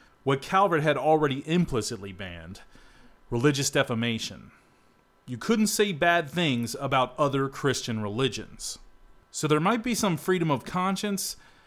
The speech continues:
but freedom of speech, not so much. And despite the letter of the law, these ordinances would really only apply to Catholics. They couldn't say anything defamatory against Protestantism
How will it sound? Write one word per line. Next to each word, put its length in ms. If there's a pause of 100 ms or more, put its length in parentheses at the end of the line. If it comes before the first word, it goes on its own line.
(100)
but 160
freedom 320
of 100
speech, 800
not 440
so 100
much. 560 (600)
And 100
despite 320
the 100
letter 220
of 80
the 80
law, 540 (300)
these 180
ordinances 760
would 220 (160)
really 460
only 260
apply 440
to 80
Catholics. 960 (300)
They 360
couldn't 340
say 220
anything 320
defamatory 920
against 420
Protestantism 880